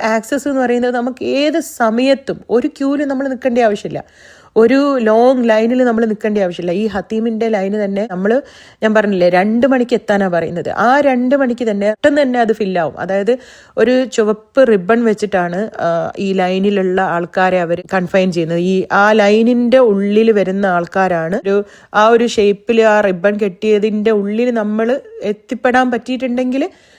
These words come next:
നമ്മൾ അന്നത്തേക്കുള്ള ആ ഒരു ഹത്തീം കാണാനുള്ളവരിൽ നമ്മൾ പെട്ടു. നമ്മളൊരു കുറച്ച് ഒരു മിനിറ്റ് വൈകി കഴിഞ്ഞാൽ തന്നെ ചിലപ്പോൾ നമുക്ക് അതിൽ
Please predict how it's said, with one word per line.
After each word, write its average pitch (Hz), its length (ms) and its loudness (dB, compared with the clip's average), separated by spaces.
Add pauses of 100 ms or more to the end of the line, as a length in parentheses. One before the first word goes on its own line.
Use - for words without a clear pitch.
(160)
നമ്മൾ 240 260 2
അന്നത്തേക്കുള്ള 202 680 0 (160)
ആ 185 180 2
ഒരു 180 420 -2
ഹത്തീം 185 380 -4
കാണാനുള്ളവരിൽ 175 840 -4 (160)
നമ്മൾ 196 220 0
പെട്ടു. 175 280 -6 (420)
നമ്മളൊരു 233 420 2
കുറച്ച് 233 480 0
ഒരു 277 160 2
മിനിറ്റ് 254 380 -2
വൈകി 233 280 2
കഴിഞ്ഞാൽ 220 420 0
തന്നെ 208 140 -4
ചിലപ്പോൾ 214 340 -2
നമുക്ക് 233 180 -2
അതിൽ 254 260 0